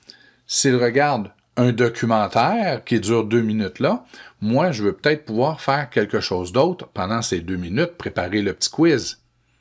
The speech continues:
Donc, c'est possible de le faire et ce n'est pas si compliqué pour basculer d'un mode à l'autre. Donc, allons-y. Donc,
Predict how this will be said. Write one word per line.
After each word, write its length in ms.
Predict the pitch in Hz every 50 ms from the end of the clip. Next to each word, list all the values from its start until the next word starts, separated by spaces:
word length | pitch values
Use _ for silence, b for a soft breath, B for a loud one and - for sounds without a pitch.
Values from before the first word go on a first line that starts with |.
| _ _ _ _ _ _ _ -
Donc, 280 | - 80 - - - -
c'est 220 | - - - 190
possible 380 | 190 190 165 - - 160 139 127
de 80 | 113
le 80 | 92 -
faire 320 | - - 104 127 185 214 b b b b b b b b -
et 160 | 196 226 208
ce 280 | - - - - -
n'est 320 | 151 151 143 139 139 135 127
pas 340 | 127 _ _ - 240 208 170
si 260 | - - - - 147
compliqué 580 | - - 135 123 127 - - - 113 123 160 B B B B B _
pour 180 | - 123 101 87
basculer 760 | 82 92 131 156 151 - - - 104 92 110 131 156 - - _ -
d'un 340 | 87 85 85 131 151 - 120
mode 400 | 127 135 143 143 131 123 127 -
à 120 | - 139
l'autre. 560 | 151 127 113 117 113 117 - _ - - _ _ _ b b b b b - 82
Donc, 200 | 82 82 82 - -
allons-y. 640 | 120 135 151 156 143 127 117 107 117 117 117 117 B B B B B B B B B B B B _
Donc, 420 | 85 92 90 90 87 - - 82